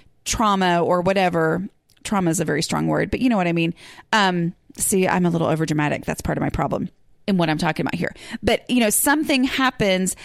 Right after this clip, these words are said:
that causes, that derails my plans. You know, it always happens. Well, that's not true, except that things do happen in life, you know, and you have to be ready for those things to happen. And so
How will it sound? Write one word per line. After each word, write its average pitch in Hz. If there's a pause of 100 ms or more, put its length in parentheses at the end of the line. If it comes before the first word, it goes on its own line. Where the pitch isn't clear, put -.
(160)
that 190
causes, 208
that 190
derails 190
my 170
plans. 151
You 175
know, 160
it -
always 240
happens. 202
Well, 262
that's -
not 294
true, 190 (800)
except 277
that -
things 240
do 214
happen 175
in 165
life, 175
you 214
know, 175
and 208
you 214
have 262
to 254
be 208
ready 214
for 202
those 170
things 165
to 185
happen. 220
And 165
so 175